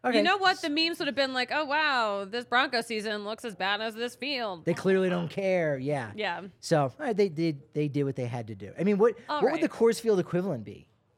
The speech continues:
Speaker 1: Like, I mean, you go, "Well, yeah, they just replaced the grass again." But that's too easy. I mean,
Speaker 2: That's too
Speaker 1: you'd have to change, like, the fountains out in center field for, like, the final weekend
Speaker 2: <laughs>
Speaker 1: series.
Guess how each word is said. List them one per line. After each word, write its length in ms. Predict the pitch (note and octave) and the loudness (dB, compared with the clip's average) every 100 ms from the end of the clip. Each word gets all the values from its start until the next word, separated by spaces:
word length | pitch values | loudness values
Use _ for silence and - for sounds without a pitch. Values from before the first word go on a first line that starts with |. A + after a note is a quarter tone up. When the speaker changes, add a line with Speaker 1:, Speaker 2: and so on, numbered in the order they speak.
| _ | _
Speaker 1:
Like, 180 | D#3 D3+ | -4 -2
I 40 | F3+ | 0
mean, 100 | G3 | 2
you 60 | F#3 | 4
go, 100 | D#3+ | 4
"Well, 260 | E3 D3 C#3+ | 4 2 0
yeah, 160 | D3 | 0
they 140 | A#2+ A2+ | 0 -4
just 240 | B2 - | -6 -8
replaced 340 | A#2+ B2+ A#2+ | -10 -8 -8
the 80 | A2 | -10
grass 380 | F#2+ C3 C3 - - | -8 -6 -6 -8 -12
again." 380 | A2+ G#2+ G2+ G#2 _ _ _ | -10 -8 -10 -12 _ _ _
But 80 | D3 | -6
that's 200 | D3+ D3+ | -6 -6
too 180 | - A#2 | -8 -8
easy. 300 | A2 G#2 G2 | -8 -12 -8
I 40 | |
mean, 60 | D3+ | -6
Speaker 2:
That's 300 | A#3 - - | -6 -10 -4
too 60 | F#3+ | 2
Speaker 1:
you'd 80 | A3+ | 4
have 120 | B3 | 4
to 80 | A3 | 4
change, 280 | A3+ G3 | 4 4
like, 140 | F3+ D3+ | 4 2
the 80 | D3+ | 0
fountains 480 | - C3+ C#3 C#3+ | -2 -2 -2 -2
out 120 | D3 C#3 | 0 -2
in 60 | |
center 260 | C3 D3 C3 | -2 -2 -2
field 280 | B2+ C3 C3 | -2 -2 -2
for, 120 | D3 | -4
like, 100 | C3 | -4
the 60 | C3 | -4
final 300 | C#3+ C#3 C3+ | -2 -2 -2
weekend 360 | B2 G#4+ B2+ C3 | -2 0 -2 -2
Speaker 2:
<laughs> 60 | |
Speaker 1:
series. 580 | - - - C#3+ D3 - | 0 2 4 2 2 0